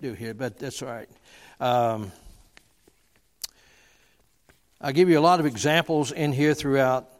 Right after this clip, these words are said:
uh, just like on the lesson, "The just shall live by faith." That's it for your lesson.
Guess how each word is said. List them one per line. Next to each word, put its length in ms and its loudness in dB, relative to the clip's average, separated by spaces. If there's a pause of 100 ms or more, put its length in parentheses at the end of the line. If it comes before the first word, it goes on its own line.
(680)
uh, 60 -12
just 220 -6
like 200 4
on 200 0
the 60 -2
lesson, 280 -2
"The 60 -8
just 260 -2
shall 140 -4
live 200 2
by 140 0
faith." 500 -6 (280)
That's 260 0
it 120 2
for 120 -6
your 140 0
lesson. 340 -4